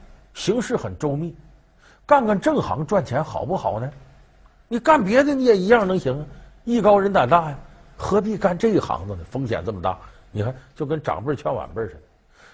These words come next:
张子强也推心置腹：“您是香港首富，挣了大钱了，我跟你可不一样，我吃亏在小时候读书太少，没学问，我只能通过这种方式成为大富豪，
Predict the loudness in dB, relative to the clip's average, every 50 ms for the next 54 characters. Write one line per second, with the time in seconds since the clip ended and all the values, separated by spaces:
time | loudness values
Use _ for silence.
0 | _ _ 4 4 4 4 2 2 4 4 4 4 4 2 2 2 0 2 0 0
1 | 0 0 -2 -2 -4 -6 -10 -12 -12 -12 -12 -12 -14 -16 -20 -20 -20 -20 -20 -20
2 | -6 -2 0 0 2 2 0 0 2 2 0 0 0 -2 -4 -4 -4 -6 -8 -8
3 | -8 -8 -10 -10 -14 -20 -20 -20 -20 -20 -20 -20 -8 -2 -2 -2 0 -2 -2 -4
4 | -4 -4 -6 -8 -8 -8 -8 -10 -10 -12 -14 -18 -20 -20 -20 _ -20 -20 -20 -20
5 | -20 -20 -16 -8 -2 -2 0 2 2 0 0 0 -2 -4 -4 -4 -4 -4 -4 -6
6 | -6 -6 -8 -10 -12 -14 -20 -20 -20 -20 -14 -8 -4 -4 -2 -2 -4 -2 -2 -2
7 | 0 0 0 0 2 2 0 0 0 -2 -6 -6 -6 -6 -6 -6 -6 -4 -4 -4
8 | -4 -2 -2 -4 -6 -6 -4 -4 -4 -4 -6 -12 -14 -16 -20 -20 -20 -20 -20 -20
9 | -20 -20 -20 -20 -20 -20 -20 -20 -20 -20 _ -2 0 0 2 2 0 0 2 2
10 | 4 4 2 0 -4 -8 -16 -20 -20 _ _ 2 4 4 4 4 2 2 4 4
11 | 4 4 2 2 0 -2 2 4 4 4 4 2 2 0 0 0 0 -2 -2 -2
12 | -4 -6 -6 -8 -12 _ -6 -4 -4 -2 -2 -2 0 0 0 0 -2 -4 -4 -6
13 | -8